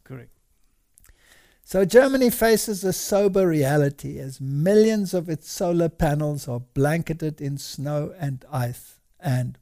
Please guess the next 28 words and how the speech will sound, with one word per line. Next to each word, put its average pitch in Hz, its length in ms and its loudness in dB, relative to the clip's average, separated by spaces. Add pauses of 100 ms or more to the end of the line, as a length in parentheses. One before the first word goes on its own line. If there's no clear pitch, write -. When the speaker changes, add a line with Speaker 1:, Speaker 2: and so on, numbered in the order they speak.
(100)
Speaker 2:
breathless. 123 840 -4 (840)
The 127 100 -8
freezing 202 560 4
weather 180 360 6
has 151 320 0
rendered 180 400 2
its 147 240 -6
thirty 190 360 -2
thousand 165 640 0
wind 170 540 0
turbines 151 800 0
to - 320 -14
idleness. 139 760 -4 (220)
It 156 120 -6
is 175 200 -10
not 190 340 -4
just 165 380 -2
the 127 80 -6
wind 151 460 -4
turbines. 127 720 -10 (480)
Solar 208 460 4
panels 170 640 0 (120)
covered 185 380 0
with 160 160 -4
snow 131 640 -6
are 131 140 -6
also 151 720 -4 (140)
rendered 120 640 -6